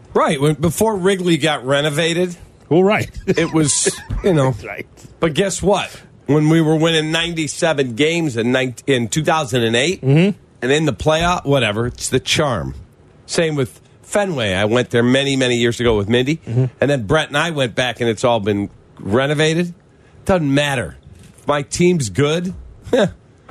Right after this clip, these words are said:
Speaker 1: whatever. So what? They got troughs, or they got this, or they got that.
Speaker 2: <laughs> Right.
Speaker 1: Concessions weren't great. And now Wrigley's state of the art. They did all this,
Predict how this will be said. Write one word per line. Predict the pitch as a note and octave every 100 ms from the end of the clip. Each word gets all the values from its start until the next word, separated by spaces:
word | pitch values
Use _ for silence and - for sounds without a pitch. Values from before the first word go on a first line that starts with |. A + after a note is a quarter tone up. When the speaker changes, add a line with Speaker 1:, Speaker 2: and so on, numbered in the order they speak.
| -
Speaker 1:
whatever. | - B2 C#2+ D#2 - - - - - -
So | - D3+
what? | G#2+ C2 - -
They | F2+
got | F2+ -
troughs, | - D2+ D2 - -
or | D#2+
they | F2
got | E2+ -
this, | D#2+ D2+ -
or | E2
they | F2+
got | F2+ -
that. | F#2+ -
Speaker 2:
<laughs> | - - -
Right. | B2 G#2 - - -
Speaker 1:
Concessions | A#2 - B2+ A2 G#2 F2
weren't | G#2 F#2+ D2+
great. | G#2 F#2 - A2+
And |
now | B2 B2+
Wrigley's | A2+ B2 G#2+ G2+ - - - - - - -
state | - D3+ A2+
of | F#2+
the | G2+
art. | D#3 E2 -
They | F2
did | E2 A2
all | G#2 F#2+
this, | F#2 -